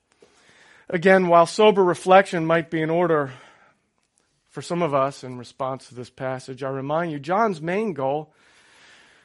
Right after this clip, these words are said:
was to help his readers understand the false teachers were not children of God because they had not love. Yet they were authentic ch-, children of God because they did indeed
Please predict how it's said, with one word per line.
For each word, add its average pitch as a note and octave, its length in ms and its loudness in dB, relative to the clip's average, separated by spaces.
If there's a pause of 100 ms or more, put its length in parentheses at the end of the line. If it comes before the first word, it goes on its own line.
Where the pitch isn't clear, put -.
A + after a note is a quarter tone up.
(260)
was G3+ 160 -4
to G3+ 80 -4
help A#3+ 180 4
his G3+ 120 -4
readers F#3+ 320 0
understand G3+ 800 0
the F#3 80 0
false A#3 480 2
teachers G#3+ 520 -8
were E3 280 -2
not F#3+ 400 -4
children B2+ 420 -8
of A#2 160 -16
God B2+ 400 -8 (100)
because F3+ 520 -4
they E3+ 240 0
had D3+ 360 -6
not D3 300 -10
love. E3 480 -16 (1160)
Yet G#3+ 240 4
they B3+ 300 8
were A#3 560 4 (260)
authentic E3+ 640 2
ch-, - 220 -20
children D#3+ 360 -2
of D3 140 -8
God E3+ 280 6
because G3 340 2
they A3 280 4
did G#3+ 400 4
indeed F3 720 0